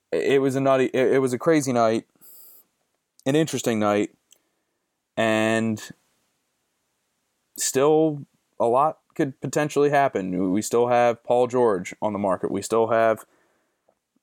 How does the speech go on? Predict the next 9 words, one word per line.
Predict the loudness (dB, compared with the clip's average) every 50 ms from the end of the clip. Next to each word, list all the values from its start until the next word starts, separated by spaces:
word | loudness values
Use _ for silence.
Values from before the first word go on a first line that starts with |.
| _ _ -20 _ _ _ _ _ _ -4
Paul | 0 2 2
George | 2 2 2 2 2 0 0
on | -2 0 0
the | -2 -4
trade | 0 0 2 2 2 0
market. | 0 -2 -2 -2 -4 -6
We | -8 -6
still | -4 0 2 2 2 2
have | 2 2 2 4 2 2 0 -2 -8